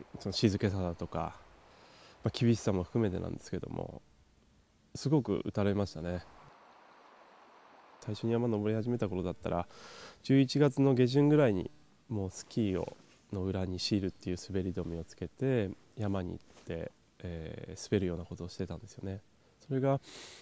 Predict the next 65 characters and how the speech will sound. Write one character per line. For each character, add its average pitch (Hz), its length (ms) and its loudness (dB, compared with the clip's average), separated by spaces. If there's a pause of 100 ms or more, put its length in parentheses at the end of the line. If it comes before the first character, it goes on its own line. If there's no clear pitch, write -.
(100)
な 117 100 0
か 123 100 0
な 123 80 2
か 127 80 2
十 123 120 4
一 123 140 0
月 131 200 -2
中 131 180 -2
旬 131 160 2
ぐ 135 60 4
ら 131 100 6
い 101 80 4
で 92 80 0
も、 - 760 -8
そ - 240 -8
う 95 40 -2
い 92 60 -2
う 92 40 -6
形 95 360 -6
で 101 80 -2
山 101 200 0
に 95 80 -4
入 90 140 -10
っ - 20 -12
て - 160 -18
い - 40 -12
く - 40 -20
っ - 20 -20 (120)
て - 60 -20
い - 40 -14
う - 40 -12
の - 40 -8
が 90 60 -8
で 98 120 -2
き 104 60 -6
づ 120 100 -2
ら-、 110 60 -2 (140)
や 110 100 0
り 117 80 0
づ 123 100 -4
ら 135 100 2
く - 100 -6
な 87 80 -6
り 82 60 -10
ま 92 100 -12
し - 60 -16
た - 80 -16
ね。 95 220 -10 (960)
っ - 40 -20
て 143 60 -2
い - 20 2
う - 20 2
の 120 60 4
は、 101 60 0
積 - 260 -10
雪 120 180 0
量 113 100 4
少 - 240 -6
な 104 120 0
く - 100 -20
て、 87 240 -6 (220)
あ 90 100 -8
の、 85 160 -8
ま 101 160 -2
だ 92 160 -4